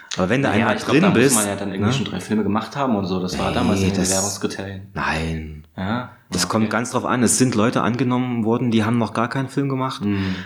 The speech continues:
Speaker 1: Die haben einfach eine tolle Mappe gehabt.
Speaker 2: Okay.
Speaker 1: Oder, oder haben's einfach hartnäckig zwei, dreimal versucht.
Speaker 2: Ja.
Speaker 1: Dann guckt man auch anders die
Speaker 2: Mhm.
Speaker 1: Mappe an, wenn die sich von Jahr zu Jahr weiterentwickeln
Speaker 2: Mhm.
Speaker 1: und so.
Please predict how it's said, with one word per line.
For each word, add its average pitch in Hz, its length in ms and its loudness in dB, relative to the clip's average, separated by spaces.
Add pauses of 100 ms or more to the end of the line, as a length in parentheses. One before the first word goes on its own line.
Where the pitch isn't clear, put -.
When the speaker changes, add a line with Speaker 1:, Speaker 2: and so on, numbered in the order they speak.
(140)
Speaker 1:
Die 92 100 0
haben 110 160 2
einfach 113 480 -2
eine 113 160 2
tolle 113 240 0
Mappe 107 340 2
gehabt. 135 420 -4
Speaker 2:
Okay. - 260 -4 (160)
Speaker 1:
Oder, 104 420 4 (380)
oder 110 320 4
haben's 110 340 2
einfach 101 480 0
hartnäckig 131 640 2
zwei, 110 360 2
dreimal 120 520 -2
versucht. 113 540 2
Speaker 2:
Ja. 101 220 -2 (420)
Speaker 1:
Dann 104 280 0
guckt - 260 -4
man 120 180 2
auch 104 240 0
anders 135 600 0
die 117 60 4
Speaker 2:
Mhm. 107 80 6
Speaker 1:
Mappe 113 240 2
an, 135 280 0
wenn 113 200 4
die 110 60 2
sich 107 200 2
von 107 160 2
Jahr 107 220 2
zu - 120 0
Jahr 90 200 2
weiterentwickeln 131 800 0
Speaker 2:
Mhm. - 60 0
Speaker 1:
und 214 120 4
so. 139 260 0